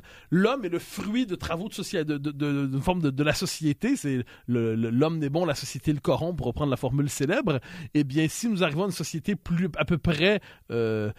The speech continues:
très, très, très avancée, très progressive, très parfaite, eh bien, euh, l'homme, finalement, sera délivré de ses failles, de ses péchés, de ses tentations.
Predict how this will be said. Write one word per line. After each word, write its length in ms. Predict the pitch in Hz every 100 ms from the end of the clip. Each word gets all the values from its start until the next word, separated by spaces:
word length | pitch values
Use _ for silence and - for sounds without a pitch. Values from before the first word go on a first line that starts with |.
| -
très, 160 | - 208
très, 120 | 175
très 220 | - 180
avancée, 540 | 170 156 147 - 190 220
très 240 | - 190
progressive, 760 | - 160 120 135 - 190 202
très 160 | - 165
parfaite, 540 | 147 - - 226 - 147 - 165 -
eh 120 | 151
bien, 460 | 143 135 165 170 170
euh, 220 | 127 127
l'homme, 280 | 131 175 202
finalement, 320 | 160 139 175
sera 160 | - 147
délivré 560 | 143 147 131 139 175
de 80 | 147
ses 180 | - 135
failles, 300 | - 170 160
de 60 |
ses 160 | 127 135
péchés, 340 | - 131 -
de 80 | 180
ses 160 | 135 139
tentations. 540 | 135 131 135 - 233